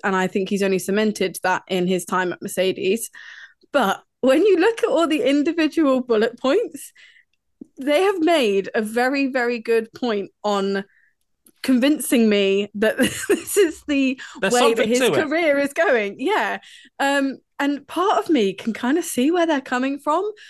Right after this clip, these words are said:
Speaker 1: which is really sad because I hate to even consider Daniel being made out as if his career is, like, a negative thing, because I don't think it is at all.
Speaker 2: Mm-hmm.
Speaker 1: Um, you know,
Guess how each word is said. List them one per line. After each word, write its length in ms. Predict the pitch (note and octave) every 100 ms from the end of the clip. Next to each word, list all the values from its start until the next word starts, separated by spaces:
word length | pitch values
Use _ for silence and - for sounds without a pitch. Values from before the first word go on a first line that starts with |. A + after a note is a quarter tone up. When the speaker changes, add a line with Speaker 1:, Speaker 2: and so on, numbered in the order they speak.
| - -
Speaker 1:
which 200 | D#4 F4+
is 160 | E4+
really 240 | G4+ G#4+ -
sad 480 | - A3 F3+ F#3 -
because 480 | B3 B3 B3+ B3+ B3+ - - -
I 100 | C4+
hate 260 | D4+ D4 -
to 60 |
even 300 | - C#4+ C4+
consider 560 | B3+ C4 A#3+ C4+ A3+ G3+
Daniel 560 | G3 A3 G#3+ F3 E3+
being 360 | G3 G#3+ G3 G3
made 220 | F#3+ G3
out 280 | G3 F#3+ - -
as 180 | G3 F#3+
if 160 | F#3+
his 200 | - F#3+
career 520 | - - G3 G3 F#3 F#3+
is, 160 | F#3+
like, 340 | F#3+ F#3 - - -
a 80 | G#3
negative 500 | G3 G3 A3 A3+ A3
thing, 420 | - G#3+ A#3 D#4 - - -
because 180 | B3+ B3+
I 60 |
don't 220 | C4+ A#3
think 220 | A3+ G#3 G#3
it 260 | - E3+
is 240 | G#3 G#3 - _ _ _ _ _ -
at 240 | G#3 -
all. 380 | F#3+ D#3 F#3+ A3 _ - -
Speaker 2:
Mm-hmm. 140 | A#2+
Speaker 1:
Um, 320 | G#3+ G3 G3 - -
you 100 | G3
know, 360 | F#3 F#3 G#3+